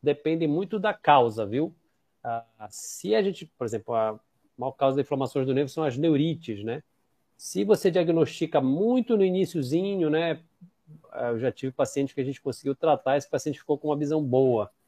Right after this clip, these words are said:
Mas, em geral, ele acaba perdendo alguma parte do campo de visão, né? Mas é, é, depende. Aí, no caso, é, a, a resposta correta seria depende do, da causa da, da inflamação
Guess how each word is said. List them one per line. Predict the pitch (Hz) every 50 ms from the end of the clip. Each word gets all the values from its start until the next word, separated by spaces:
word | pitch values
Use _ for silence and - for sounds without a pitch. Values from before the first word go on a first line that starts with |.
| _ _ _ _ _ _ -
Mas, | - 120 123 131 131 127
em | 170 208 208
geral, | 196 190 151 139 139 147 151 165
ele | 160 170 165 165 -
acaba | 135 - - 147 143 147
perdendo | - - 170 131 127 117 113 127 139 160 165 160 139 135 127
alguma | 117 110 127 143 143 131
parte | - _ - 127 135 127 - -
do | 135 131
campo | - - 131 131 131 - 139
de | 123 127
visão, | 139 143 120 110 117 113 113 107 104
né? | 107 107 110 104 - _ _
Mas | - 110 107 110 113 107 110
é, | 120 123 123 123 123 120 117 117 - _ _ _ _ _ _ _ - - _ _ _ _ _ _ _
é, | - - 117 113 113 - _
depende. | 151 135 165 165 - 165 151 139 123 107 113
Aí, | 113
no | 113 127
caso, | - - 139 135 131 143
é, | 147 139 131 127 117 117 -
a, | 120 120 117 - 127 117
a |
resposta | 113 135 127 - - - 147 135 - 147
correta | - - 143 123 143 147 -
seria | - 156 143 143 135
depende | 147 165 - - - 151 151 170 180 165 160 175 165 - _ _ _
do, | 160 143 127 131 131 139 -
da | 123 131 135 127
causa | - - 156 185 208 180 180 185
da, | 170 175
da | 165 165 160 135 131 135 127 120
inflamação | 117 - 139 127 123 123 - - - 147 160 175 190 208